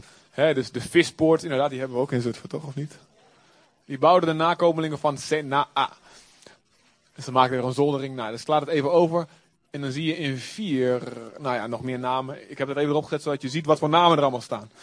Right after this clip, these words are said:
En dan in vijf moet je eens kijken. "Daarnaast verrichten de inwoners van Tekoa herstelwerk. Maar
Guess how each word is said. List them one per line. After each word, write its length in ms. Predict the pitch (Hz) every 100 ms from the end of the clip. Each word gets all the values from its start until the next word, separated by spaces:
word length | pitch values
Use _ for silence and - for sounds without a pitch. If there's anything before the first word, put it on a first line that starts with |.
| - _ _ - - - - _ _ -
En 100 | 156
dan 140 | 196
in 80 | 233
vijf 360 | - 262 254 208
moet 80 |
je 60 | 208
eens 80 | 190
kijken. 300 | 226 202 151
"Daarnaast 500 | 165 208 277 277 -
verrichten 360 | 208 202 -
de 100 | 156
inwoners 400 | 233 214 190 185
van 200 | - 156 -
Tekoa 580 | 208 - 254 208 143 160 _ _
herstelwerk. 760 | 127 - - 143 123 120 117 _ - _
Maar 640 | 123 127 202 208 107 -